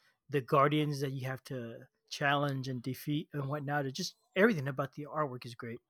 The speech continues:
It is such a pretty looking game. You know, and, and everything has art on it. All the cards, all the, the locations you visit,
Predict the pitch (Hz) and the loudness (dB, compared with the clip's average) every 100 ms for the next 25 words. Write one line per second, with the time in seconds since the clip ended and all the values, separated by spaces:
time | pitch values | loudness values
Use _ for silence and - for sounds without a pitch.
0 | _ - 180 151 - 220 202 160 143 151 | _ 2 4 4 2 2 2 2 2 -2
1 | _ - 156 131 131 127 123 117 - _ | _ -2 0 0 -2 -4 -6 -6 -8 _
2 | _ _ _ _ _ _ _ _ _ - | _ _ _ _ _ _ _ _ _ -6
3 | 156 151 156 202 175 165 - 196 208 220 | 0 2 4 6 6 6 8 10 10 8
4 | 220 208 202 - 156 117 - - 151 151 | 6 4 4 0 -10 -8 -10 -4 2 2
5 | 143 135 147 127 120 - - _ _ _ | 2 -2 -4 -4 -4 -10 -16 _ _ _
6 | 135 131 120 139 139 139 - - 151 143 | -6 -4 0 2 2 0 -10 0 4 6
7 | 139 139 143 135 123 123 117 110 104 _ | 6 4 0 -2 -2 -2 -4 -8 -12 _
8 | _ _ _ _ _ _ _ _ 147 135 | _ _ _ _ _ _ _ _ -8 -4
9 | 123 123 131 147 - 160 - 160 143 147 | -4 -2 2 0 4 2 4 0 0 0
10 | 143 147 151 151 | 2 2 4 2